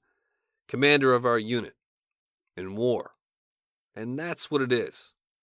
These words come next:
having a team. It's, at least part of it, our lust for war, our desire to destroy and conquer or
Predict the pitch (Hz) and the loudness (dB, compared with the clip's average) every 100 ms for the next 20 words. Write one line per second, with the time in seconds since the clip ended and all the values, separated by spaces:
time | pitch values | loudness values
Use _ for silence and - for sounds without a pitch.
0 | _ - 107 101 95 87 131 110 - _ | _ -8 -6 -4 -8 -8 -6 -8 -10 _
1 | _ _ _ _ _ _ _ _ - 143 | _ _ _ _ _ _ _ _ -4 -4
2 | 139 - - - - 123 143 - - 165 | -4 -8 -10 -12 -10 -6 -6 -8 0 2
3 | 131 95 98 104 104 107 - 117 127 - | 2 0 -2 -2 -2 -4 -4 -2 -2 -2
4 | 120 117 151 131 - - _ _ _ _ | -6 -2 0 0 -2 -16 _ _ _ _
5 | _ - 107 107 131 143 123 117 113 104 | _ -6 -4 0 2 4 2 0 -6 -6
6 | - 135 135 127 98 135 139 135 160 147 | -2 0 0 0 -6 -6 -6 -4 -2 -2
7 | 87 - | -2 -8